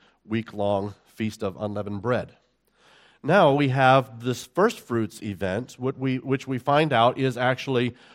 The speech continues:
overlapping with that Feast of Unleavened Bread, that week. Now, if you recall, the Sabbath, uh, would be,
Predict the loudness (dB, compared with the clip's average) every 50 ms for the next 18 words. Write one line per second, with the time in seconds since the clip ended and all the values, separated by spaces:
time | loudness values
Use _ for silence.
0 | _ _ 4 4 6 6 4 2 0 2 4 4 4 2 2 -2 -2 -2 -2 -2
1 | 0 2 2 0 0 -2 -8 -20 _ _ _ _ _ _ _ _ _ _ _ _
2 | _ _ _ _ -2 0 2 2 0 -2 -4 -2 -2 -2 -2 -4 -10 -18 -20 _
3 | _ _ _ _ _ _ _ _ _ _ _ -4 0 2 4 4 2 0 -2 -6
4 | -6 -4 -2 0 0 0 0 -2 -2 0 0 0 0 -2 -4 -12 _ _ -6 -6
5 | -6 -6 -6 -6 -6 -6 -6 -6 -8 -18 -20 _ _ _ _ _ _ _ _ _
6 | _ _ _ _ _ _ _ _ _ _ _ _ _ _ _ _ _ _ _ _
7 | -6 -2 0 0 0 -2 -6 -8 -10 -10 -10 -4 2 4 6 6 6 4 2 -2
8 | -10 -20 -20 -20 -20 -20 _ -6 -4 -4 0 4 6 6 6 6 6 2 0 -2
9 | -8 -20 _ _ _ _ _ _ _ _ _ -6 -2 0 0 0 -2 -4 -4 -2
10 | -2 -2 0 -2 -2 -2 -2 -2 -2 -4 -6